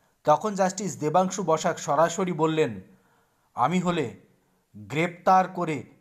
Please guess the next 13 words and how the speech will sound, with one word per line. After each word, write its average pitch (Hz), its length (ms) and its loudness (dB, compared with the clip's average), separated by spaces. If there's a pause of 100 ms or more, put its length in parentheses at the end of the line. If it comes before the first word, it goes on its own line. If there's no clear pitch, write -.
(120)
জিজ্ঞাসাবাদ 156 840 0
করতে 147 320 -8
বলতাম, 120 580 -6 (260)
আমি 127 220 -8
সরাসরি 147 720 -2 (240)
হেফাজতে 160 560 0
নেওয়ার 151 280 0
নির্দেশ 139 400 -10
দিতাম, 120 440 -6
গ্রেপ্তারি 151 540 -4
করার 131 400 -4
নির্দেশ 123 520 -8
দিতাম।" 98 300 -14